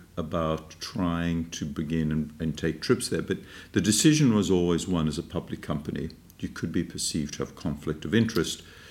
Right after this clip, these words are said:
to be giving the directive of, "This is how I want things to work." Um, in March of last year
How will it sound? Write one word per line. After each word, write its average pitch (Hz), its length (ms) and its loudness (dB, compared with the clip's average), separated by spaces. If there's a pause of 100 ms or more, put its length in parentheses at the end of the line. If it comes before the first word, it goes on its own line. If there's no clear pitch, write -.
(340)
to 101 220 6
be 95 120 6
giving 90 300 6
the 82 60 2
directive 85 720 4
of, - 200 -8
"This - 200 -2
is 87 120 -4
how 80 200 0
I 78 80 0
want 76 300 -2
things 69 280 -4
to - 120 -8
work." - 380 -8 (720)
Um, 82 240 -4 (1080)
in 95 140 2
March 101 360 4
of 87 100 -4
last 87 340 -2
year 101 200 2